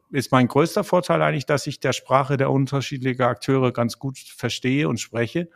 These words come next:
und dass wir deswegen auch auf einen guten gemeinsamen Nenner kommen. Daher hat dieses lebenslange Erfahren, lebenslange Lernen, was wir ja auch alle propagieren miteinander, dort, glaube ich, bringt mir zumindest,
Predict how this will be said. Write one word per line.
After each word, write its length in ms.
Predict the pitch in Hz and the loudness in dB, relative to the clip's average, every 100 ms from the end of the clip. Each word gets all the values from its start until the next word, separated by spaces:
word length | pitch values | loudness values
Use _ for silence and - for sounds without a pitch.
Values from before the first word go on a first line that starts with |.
| _ - - - - | _ -20 -20 -12 -2
und 140 | 135 | 2
dass 160 | 135 135 | 2 2
wir 100 | 123 | 2
deswegen 420 | 131 - 139 139 | 2 2 0 0
auch 160 | 127 | 0
auf 220 | - - 131 | -4 -8 -6
einen 60 | |
guten 280 | 123 143 135 | -4 -2 0
gemeinsamen 540 | 127 123 127 131 123 | 0 0 0 0 2
Nenner 260 | 123 156 135 | 4 4 2
kommen. 360 | - 104 95 - _ _ _ _ - | 2 0 0 -4 _ _ _ _ -2
Daher 460 | 104 107 110 117 | 0 4 2 2
hat 320 | 113 123 - - | 0 -2 -2 -8
dieses 400 | 117 123 113 107 | 0 2 2 0
lebenslange 720 | 120 147 151 135 120 123 123 | 2 2 2 2 2 2 0
Erfahren, 540 | 104 - 123 131 131 | -4 2 4 4 4
lebenslange 560 | 120 127 123 - 110 110 | 4 2 0 -2 -2 0
Lernen, 340 | 101 113 127 | 2 2 0
was 180 | 120 117 | -4 -6
wir 100 | 113 | -4
ja 80 | 107 | -2
auch 120 | 107 | -2
alle 160 | 117 113 | -2 -2
propagieren 600 | - 110 107 107 123 127 | -2 0 0 0 0 0
miteinander, 560 | 117 110 113 113 120 - _ _ - - - | 0 0 2 2 0 -2 _ _ -20 -8 2
dort, 320 | 120 - - _ _ | 4 2 -4 _ _
glaube 240 | 113 123 | 2 2
ich, 180 | 135 - | 0 -2
bringt 240 | 143 165 170 | 2 2 2
mir 140 | 151 | 0
zumindest, 440 | - 143 151 135 | 2 4 4 2